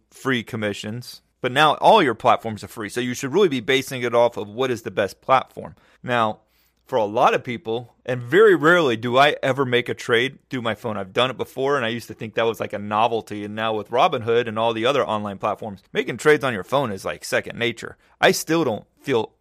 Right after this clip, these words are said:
overly comfortable making trades on my phone. I mean, I do it, and I've done it plenty of times,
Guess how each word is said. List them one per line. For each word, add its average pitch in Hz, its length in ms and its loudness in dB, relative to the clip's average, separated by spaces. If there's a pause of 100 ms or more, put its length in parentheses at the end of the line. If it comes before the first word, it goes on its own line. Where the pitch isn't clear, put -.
overly 151 520 6
comfortable 117 560 -4
making 104 320 -4
trades 120 280 -2
on 117 60 -8
my 113 100 -2
phone. 175 240 -2
I 120 40 -2
mean, 113 140 -4
I 101 100 -6
do 160 260 2
it, 139 160 2
and 113 80 -2
I've 107 200 -4
done 123 160 0
it 110 120 -8
plenty 127 240 -6
of 104 80 -6
times, 151 400 -2